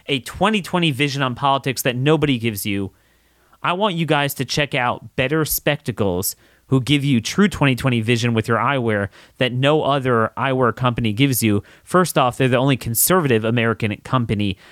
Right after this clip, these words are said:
that offers German, authentic German, Rodenstock eyewear, the world's gold standards. Their scientists have put together biometric intelligence glasses that work seamlessly with your brain to give you sharp experience,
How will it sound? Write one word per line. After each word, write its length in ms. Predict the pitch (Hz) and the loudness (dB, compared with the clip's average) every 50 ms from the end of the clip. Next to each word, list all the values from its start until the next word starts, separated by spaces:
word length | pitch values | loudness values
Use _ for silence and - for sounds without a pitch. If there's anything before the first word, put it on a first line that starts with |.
| - _ - | -12 _ -2
that 100 | 113 92 | 0 2
offers 560 | 117 131 135 120 - 135 120 113 104 - - - _ _ _ _ _ _ _ - 123 | 2 2 0 0 0 2 2 2 2 0 -4 -8 _ _ _ _ _ _ _ -14 -10
German, 580 | 107 - - 156 151 156 156 160 160 160 156 | -4 0 0 2 2 2 2 2 2 0 0
authentic 520 | 147 - - - - - 175 165 156 143 - | -2 -4 -6 -4 -2 -2 0 0 0 0 2
German, 320 | - 147 139 135 131 127 | 2 2 2 2 2 0
Rodenstock 600 | 127 113 117 131 131 143 139 127 - 139 123 123 - | 0 0 0 2 2 2 0 0 0 0 0 0 0
eyewear, 480 | 117 117 120 120 117 120 117 113 113 | -2 0 0 0 2 2 2 2 2
the 80 | 107 98 | 0 0
world's 320 | 87 110 123 127 127 113 | 2 2 2 2 2 0
gold 280 | - 123 113 113 110 - | 0 2 2 2 2 0
standards. 520 | - 123 117 113 110 113 110 107 104 - - - - - - - - _ | 0 0 0 0 0 0 0 -2 -2 -6 -12 -18 -20 -20 -20 -20 -12 _
Their 160 | - 120 113 | 0 0 0
scientists 640 | 110 - - 156 143 143 147 147 143 - 156 147 - - | 0 0 0 0 2 2 2 0 0 0 0 0 2 0
have 160 | 123 101 - | -2 -2 0
put 180 | - 147 143 | 0 0 0
together 380 | - - 123 123 120 117 120 117 | 0 -2 -2 -2 0 2 2 0
biometric 960 | 113 - - 113 117 127 131 131 131 131 123 113 117 117 - - 123 113 - | 0 0 0 2 2 2 2 2 2 2 2 0 0 0 0 -2 -4 -4 -4
intelligence 640 | 104 110 104 - - 107 110 117 101 107 110 104 - | -6 -8 -4 -2 0 2 2 2 0 0 -2 -4 -4
glasses 720 | - 104 107 104 101 98 - - 110 95 92 92 - - _ - - - _ _ | -4 -2 0 0 0 0 -2 -2 0 0 0 -2 -4 -6 _ -16 -20 -20 _ _
that 160 | - 110 101 101 | -2 -2 0 0
work 240 | 101 104 101 - | 0 -2 -2 -4
seamlessly 580 | - - - 147 156 151 143 135 123 - - 127 | -4 -2 0 2 2 4 4 2 2 2 2 2
with 220 | 117 113 107 - | 2 2 0 0
your 100 | 117 107 | -2 -2
brain 480 | 95 - 117 120 123 120 120 123 120 113 - _ | -2 0 0 2 2 2 2 2 0 -2 -6 _
to 100 | - - | -10 -6
give 160 | 101 113 104 101 | -6 -4 -2 -2
you 80 | 98 | -4
sharp 340 | 95 - - 139 123 120 - | -4 -2 0 0 0 0 -2
experience, 720 | 117 104 - - - 127 120 113 110 113 110 110 - | -4 -6 -8 -4 0 0 0 0 0 -2 -2 -4 -6